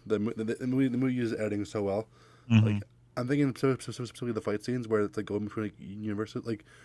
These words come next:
Speaker 1: with, um, Stephanie Hsu and Michelle Yeoh, when, when, when it's, like, go, when they're, where, like, each hit is going between, like, multiple different universes. It looks super, super
Speaker 2: Mm-hmm.
Speaker 1: dope.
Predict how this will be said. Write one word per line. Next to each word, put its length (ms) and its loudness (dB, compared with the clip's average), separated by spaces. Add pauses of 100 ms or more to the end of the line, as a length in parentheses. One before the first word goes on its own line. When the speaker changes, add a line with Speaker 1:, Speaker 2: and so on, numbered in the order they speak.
(140)
Speaker 1:
with, 220 -8
um, 200 -4
Stephanie 280 -6
Hsu 180 -2
and 80 -2
Michelle 240 -4
Yeoh, 180 -2
when, 160 0
when, 180 -6
when 100 -6
it's, 80 -6
like, 100 -6
go, 220 -6
when 120 -10
they're, 180 -6 (600)
where, 200 -2
like, 120 -4 (340)
each 200 -8
hit 240 -4 (120)
is 160 -6
going 420 -2
between, 300 -4
like, 140 -6
multiple 280 -6
different 320 -8
universes. 540 -6
It 60 -10
looks 160 -10
super, 160 0
super 200 -2
Speaker 2:
Mm-hmm. 80 0
Speaker 1:
dope. 220 -4